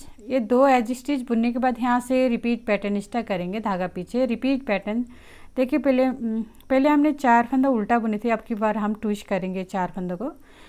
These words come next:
और राइट नीडल में आगे से लेंगे, दो फंदों को हम ट्विस्ट करेंगे, लेफ्ट टू राइट ट्विस्ट करेंगे, आगे से लेंगे हम सिलाई को इस तरह से,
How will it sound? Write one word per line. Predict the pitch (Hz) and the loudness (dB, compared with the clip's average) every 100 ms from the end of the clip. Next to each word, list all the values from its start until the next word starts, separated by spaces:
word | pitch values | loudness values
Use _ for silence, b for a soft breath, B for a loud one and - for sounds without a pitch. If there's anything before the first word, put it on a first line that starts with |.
| B B B - | B B B -6
और | 208 208 | -2 2
राइट | 226 233 233 | 4 4 2
नीडल | 269 277 | 2 4
में | 277 | 6
आगे | 247 208 240 | 8 6 2
से | 233 | -2
लेंगे, | 226 180 180 196 | -2 -2 -2 -4
दो | 202 240 | 0 0
फंदों | 240 247 220 | 2 2 2
को | 247 | 0
हम | 233 | 0
ट्विस्ट | 240 220 214 | 0 -4 -4
करेंगे, | 226 214 208 214 | -2 0 0 -2
लेफ्ट | 214 190 185 | -2 -2 -4
टू | 196 | -2
राइट | 190 190 | -2 -2
ट्विस्ट | 202 - | -8 -6
करेंगे, | 214 214 214 311 | -4 -2 -4 -2
आगे | - 311 185 226 | 2 2 2 -4
से | 240 | -2
लेंगे | 240 240 | 0 0
हम | 233 | 0
सिलाई | 233 220 208 202 | -2 -2 -2 -2
को | 214 | -4
इस | 208 - | -6 -6
तरह | 208 | -6
से, | 208 269 | -4 -8